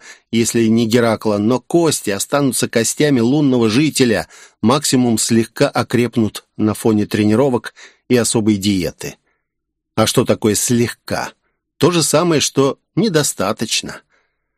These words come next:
При ударе об острый выступ валуна я сломал обе кости голени, большую берцовую и малоберцовую. Перелом был закрытый, поперечный, со смещением. Радости мало.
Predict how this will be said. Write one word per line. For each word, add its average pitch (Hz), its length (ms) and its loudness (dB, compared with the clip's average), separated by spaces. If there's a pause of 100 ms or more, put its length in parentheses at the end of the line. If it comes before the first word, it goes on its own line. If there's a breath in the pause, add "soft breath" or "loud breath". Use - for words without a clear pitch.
(440)
При 135 120 2
ударе 190 440 2
об 156 140 0
острый 151 420 0
выступ 123 540 -4
валуна 135 480 2
я 131 160 2
сломал 143 500 0
обе 143 300 0
кости - 420 -2
голени, 110 640 0 (340 loud breath)
большую 113 440 2
берцовую 139 760 0
и 156 100 2
малоберцовую. 113 1400 0 (580)
Перелом 127 460 2
был 139 160 2
закрытый, 156 680 0
поперечный, 147 760 0
со - 160 -4
смещением. 156 960 0 (380 soft breath)
Радости 117 560 -2
мало. 76 420 -6